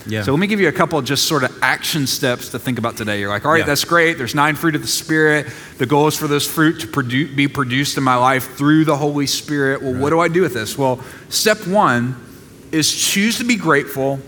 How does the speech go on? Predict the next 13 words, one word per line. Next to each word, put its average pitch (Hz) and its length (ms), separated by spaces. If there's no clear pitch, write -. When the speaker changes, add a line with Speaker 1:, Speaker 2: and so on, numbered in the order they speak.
Speaker 2:
and 143 120
activate 147 680
gratitude 123 720
in 110 100
your 101 120
life. - 360
Speaker 1:
Yeah. 101 280
Speaker 2:
You 147 200
can 185 200
choose 190 420
to 160 80
be 151 100
grateful. 123 520